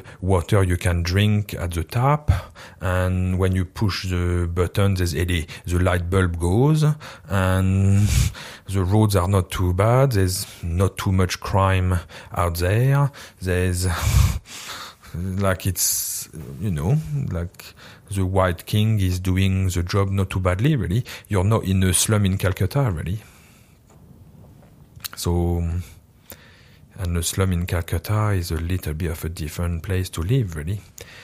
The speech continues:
So, are we able to compare those two things? Or can't we? Or, uh,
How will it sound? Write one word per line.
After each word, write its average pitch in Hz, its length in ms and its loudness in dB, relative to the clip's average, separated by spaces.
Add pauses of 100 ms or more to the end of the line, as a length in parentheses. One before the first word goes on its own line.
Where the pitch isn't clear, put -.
So, 90 400 0 (140)
are 90 100 -2
we 87 120 -2
able 90 200 -4
to 87 140 -10
compare 92 440 -2
those 90 180 -2
two - 140 -6
things? 151 640 0 (460)
Or 85 420 0
can't 80 260 -6
we? 143 420 0 (120)
Or, 85 400 0
uh, 82 40 -6